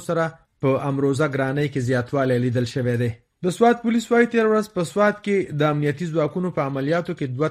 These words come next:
ترهګر وژلي شوي دي. په دغه عملیاتو کې د پاکستان څلور پوځیان او یو عام تن ژوبل شوي. خو د وژل شوي تن زوی دعوه کړې چې د هغه پلار او ورور ترهګر نه وو، بلکې د چا سره یې د پیسو لانجه وه.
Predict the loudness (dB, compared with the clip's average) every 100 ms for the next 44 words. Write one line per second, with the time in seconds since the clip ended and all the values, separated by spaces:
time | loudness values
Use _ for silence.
0 | -2 -2 -2 -2 0 0 2 0 -2 -4
1 | -2 -2 -6 _ _ -4 -4 -4 -4 -2
2 | -2 -2 -4 -6 -6 -4 -4 -4 -6 -8
3 | -8 -6 -4 -4 -4 -2 -2 0 -2 -4
4 | -10 _ _ -4 2 4 2 0 -4 -4
5 | -4 -2 0 0 0 -2 -2 -2 -4 -8
6 | _ _ 0 2 4 2 2 0 -2 -4
7 | -4 -2 -4 -4 -6 -4 -2 -2 0 0
8 | 0 -2 -2 -2 -2 -2 -2 -2 -6 -2
9 | 0 -2 -2 -2 0 0 0 0 -2 0
10 | 0 -2 -2 -2 -2 -4 -4 -4 -2 -2
11 | 0 -2 -4 -6 -2 0 0 0 -2 0
12 | -2 -2 0 0 0 0 0 0